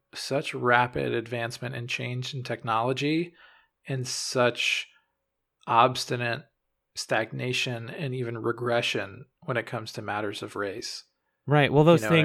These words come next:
Speaker 2: things,
Speaker 1: mean?
Speaker 2: truthfully, those things work together. You know,
Speaker 1: True.
Speaker 2: as long as
Speaker 1: That's a good
Speaker 2: race
Speaker 1: point.
Speaker 2: continue, race relations continue to stagnate, and, uh, what we can just call slave, we're gonna call it s-,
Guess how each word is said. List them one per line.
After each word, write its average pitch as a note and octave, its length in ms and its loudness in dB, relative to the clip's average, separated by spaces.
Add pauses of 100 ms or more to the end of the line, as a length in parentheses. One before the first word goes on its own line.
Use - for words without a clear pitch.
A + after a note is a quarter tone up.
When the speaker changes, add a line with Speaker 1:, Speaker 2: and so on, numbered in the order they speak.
Speaker 2:
things, G#2+ 60 -6
Speaker 1:
mean? A2 200 -10 (380)
Speaker 2:
truthfully, D3+ 640 6
those D3+ 260 8
things C#3+ 440 4
work C#3 300 4
together. B2+ 560 2 (1040)
You B2+ 140 -2
know, A2+ 180 4
Speaker 1:
True. B2+ 180 4
Speaker 2:
as B2+ 140 -2
long D3 180 8
as C#3 60 6
Speaker 1:
That's B2+ 40 0
a C3+ 40 2
good C3+ 40 4
Speaker 2:
race C#3 140 6
Speaker 1:
point. C#3+ 140 2
Speaker 2:
continue, C#3 220 4
race C3+ 200 6
relations C3+ 340 4
continue C#3 300 4
to B2 60 2
stagnate, A#2+ 560 4
and, A#2 260 0 (380)
uh, G#2+ 480 4
what C#3+ 160 6
we C#3 80 8
can C3 160 4
just A#2+ 140 0
call C#3 260 8
slave, C3+ 320 6
we're B2+ 180 4
gonna B2+ 160 8
call C#3 220 8
it A2 80 2
s-, - 100 -14